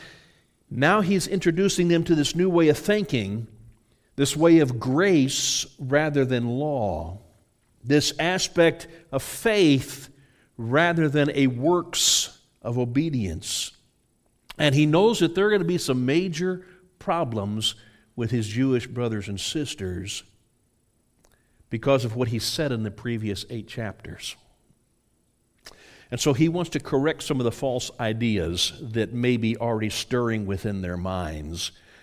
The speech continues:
as they have just read through this letter. Now, in view of the privileges that God has placed upon this group of people and the role in which they plan, this logical expectation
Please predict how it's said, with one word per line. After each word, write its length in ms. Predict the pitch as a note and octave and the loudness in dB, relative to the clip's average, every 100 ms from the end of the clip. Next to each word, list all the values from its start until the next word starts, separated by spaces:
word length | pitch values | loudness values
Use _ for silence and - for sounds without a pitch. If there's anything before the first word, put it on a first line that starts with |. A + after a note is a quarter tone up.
| _ | _
as 280 | - G2+ F#2 | -8 -8 -4
they 160 | G#2+ G2 | -4 -2
have 180 | F#2 E2 | -4 -4
just 300 | A2 F2 F2+ | -6 -6 -8
read 460 | F2+ A2 G#2+ G2 | -4 -2 -2 -6
through 260 | - F#2+ F2 | -10 -8 -6
this 280 | F2 E2 F2 | -6 -8 -8
letter. 380 | F2+ E2+ D2+ - _ _ _ _ _ _ _ _ _ _ _ _ _ _ _ _ | -6 -6 -10 -18 _ _ _ _ _ _ _ _ _ _ _ _ _ _ _ _
Now, 220 | C3 B2+ - - - - - _ _ | -2 -2 -4 -18 -20 -20 -20 _ _
in 180 | C3 B2+ | -2 0
view 320 | C3 F3 A3+ | 0 2 0
of 100 | E3 | 0
the 80 | C#3 | -4
privileges 1000 | - F3+ D3+ A2 E2 E2+ F#2 G2+ - - _ _ _ D#3 A#2+ | 0 -2 0 -4 -4 -6 -4 -6 -8 -14 _ _ _ -12 -4
that 240 | A2+ A#2 | -4 0
God 300 | B2 C#3 C#3 | 0 0 0
has 160 | B2 - | -2 -4
placed 440 | - C3+ B2+ - - | -4 -4 -4 -12 -16
upon 540 | - - A2 G#2 G#2 | -12 -6 -4 -4 -6
this 440 | - A2 A2 - - | -8 -4 -2 -2 -4
group 360 | C3 A2+ A#2 | -6 -6 -4
of 140 | G#2 - | -6 -4
people 480 | B2+ A2 F2+ F2 G2+ | -2 -2 -4 -6 -4
and 100 | G2+ | -4
the 80 | |
role 380 | G#2 A2+ C#3+ D#3 | -2 0 2 2
in 100 | C3 | 2
which 220 | A2+ A2 | 0 -4
they 140 | - G2+ | -4 -6
plan, 340 | - G2 G2 | -6 -4 -2
this 200 | B2 - | 0 0
logical 540 | B2+ F3 A#3 G#3+ E3 C#3+ | -2 -2 -4 -2 -2 -2
expectation 1080 | D3 - B2+ A2+ - F#3 D#3+ - G2 A#2 | -4 -2 -4 -4 -2 -2 0 -2 -4 -6